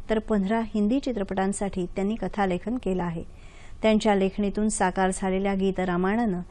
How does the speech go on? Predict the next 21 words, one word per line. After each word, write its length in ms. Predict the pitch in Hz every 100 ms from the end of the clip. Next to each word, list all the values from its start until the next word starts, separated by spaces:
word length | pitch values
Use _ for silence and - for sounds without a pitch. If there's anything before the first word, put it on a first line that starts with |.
| - - -
लोकप्रियतेचा 800 | 233 247 269 233 214 196 190 254
कळस 360 | 254 196 196 -
गाठला 300 | 202 202 240 - - -
आणि 180 | 226 220
आधुनिक 560 | 214 185 208 262 294 -
वाल्मिकी 460 | 202 202 208 180 185 -
अशी 220 | 208 -
ओळख 320 | 214 190 226 -
त्यांना 180 | 190 185
मिळवून 340 | 180 175 180
दिली. 240 | 175 180 - - - - - - - - - -
सांगली 320 | 226 214 214
जिल्ह्यात 500 | 208 196 190 214 220
आटपाडीचं 580 | 190 - 196 196 196 202
माडगूळ 420 | 190 190 202 185 170
हे 80 | 214
त्यांचं 340 | 208 190 185 190
जन्मगाव, 440 | 190 190 202 233 277 - - -
तर 60 | 254
शेटफळे 500 | - 240 220 - 285
गावात 280 | 240 190 185